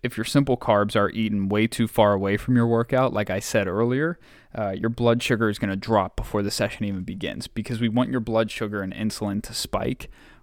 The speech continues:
right before your training sessions so you have that energy.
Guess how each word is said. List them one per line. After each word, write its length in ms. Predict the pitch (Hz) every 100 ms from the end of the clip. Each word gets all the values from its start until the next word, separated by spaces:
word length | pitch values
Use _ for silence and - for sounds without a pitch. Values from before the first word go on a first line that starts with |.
| _
right 160 | 110 104
before 300 | - 113 101
your 120 | 95
training 360 | - 98 95 -
sessions 540 | 71 - - - - _ _ _
so 200 | - 120
you 160 | 104 104
have 300 | 110 101 104
that 200 | 98 -
energy. 520 | 101 92 - 58